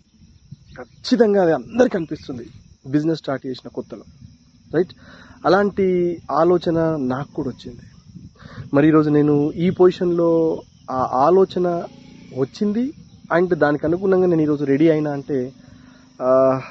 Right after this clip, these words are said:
దానికి కారణం బూట్ క్యాంప్ లీడర్స్. బూట్ క్యాంప్, బూట్ క్యాంప్ already పోస్టర్ వచ్చింది. ఈ పోస్టర్ చూసిన తర్వాత విజయవాడకి వెళ్ళాలా, రెండు వేల రూపాయలు పెట్టాలా, మూడు రోజులు ఉండాలా అని చెప్పేసి,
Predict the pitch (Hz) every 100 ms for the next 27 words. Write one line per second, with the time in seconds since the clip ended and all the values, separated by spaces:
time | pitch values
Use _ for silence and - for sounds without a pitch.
0 | 127 135 143 139 - 147 160 143 127 -
1 | - - _ - 147 160 - 110 110 117
2 | - - - - - _ _ _ _ _
3 | _ _ _ _ 135 117 160 - 147 110
4 | _ _ _ - - - _ _ _ -
5 | - _ - - - - 127 120 151 214
6 | - 220 214 214 214 208 160 185 202 196
7 | 170 170 202 185 - 185 185 214 247 302
8 | 180 170 175 175 175 160 160 185 202 180
9 | 180 175 170 165 160 175 170 170 170 143
10 | 151 165 160 151 151 147 147 143 151 151
11 | 139 139 143 147 139 143 139 135 135 135
12 | 135 135 120 139 143 135 131 123 127 123
13 | 123 120 120 - 123 - 160